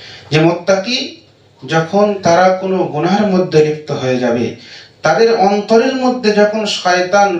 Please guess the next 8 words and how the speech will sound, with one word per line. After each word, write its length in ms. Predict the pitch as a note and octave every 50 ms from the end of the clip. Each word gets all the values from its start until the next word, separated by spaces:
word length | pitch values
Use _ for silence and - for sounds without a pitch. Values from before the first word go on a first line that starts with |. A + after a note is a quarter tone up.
| E3 -
কুমন্ত্রণা 680 | F3+ F3+ G3+ A#3+ B3+ B3+ A#3 - - F#3 E3 D#3+ D3+ C#3+
দেবে, 380 | C3+ B2+ A#2 A2 - - - - - _ _ _ _ _ _ _
সঙ্গে 480 | - - - E3 E3+ F3 E3+ D#3 D#3 D3+
সঙ্গে 360 | D3+ - D#3 D3+ D3 D3 D3
তারা 220 | C#3+ C#3 C#3 C3+
আল্লাহকে 800 | C3 B2+ B2+ B2+ B2+ B2+ C#3+ D3 D3+ D3 C#3+ - - C#3 C3+ B2+
স্মরণ 520 | B2+ - - B2+ B2 C3+ C#3 C3+ B2+ B2
করবে, 440 | B2+ B2+ A2+ A2+ G#2 G#2+ F#2+ F2+